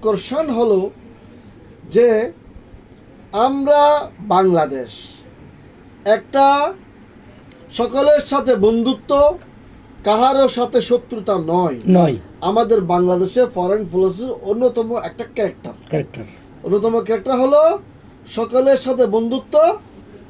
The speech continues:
Speaker 1: কাহারও সাথে
Speaker 2: শত্রুতা
Speaker 1: শত্রুতা
Speaker 2: নয়।
Speaker 1: নয়। তাই বাংলাদেশ আমাদের পার্শ্ববর্তী রাষ্ট্র ইন্ডিয়ার সাথে, মায়ানমারের সাথে, চীনের সাথে,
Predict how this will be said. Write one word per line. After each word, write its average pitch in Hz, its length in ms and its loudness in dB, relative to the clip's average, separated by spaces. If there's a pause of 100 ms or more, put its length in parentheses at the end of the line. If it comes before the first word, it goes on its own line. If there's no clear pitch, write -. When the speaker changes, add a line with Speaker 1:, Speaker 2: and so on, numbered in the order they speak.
(100)
Speaker 1:
কাহারও 247 420 2
সাথে 233 340 -2 (480)
Speaker 2:
শত্রুতা - 440 2
Speaker 1:
শত্রুতা 180 200 4
Speaker 2:
নয়। - 120 -4
Speaker 1:
নয়। 120 180 -14 (420)
তাই 240 180 2 (140)
বাংলাদেশ 226 520 2 (840)
আমাদের 247 360 -2
পার্শ্ববর্তী 254 480 -4
রাষ্ট্র 254 200 -4
ইন্ডিয়ার 233 380 -2
সাথে, 269 240 0 (800)
মায়ানমারের 277 680 0
সাথে, 277 260 -2 (720)
চীনের 254 420 -2
সাথে, 254 420 -2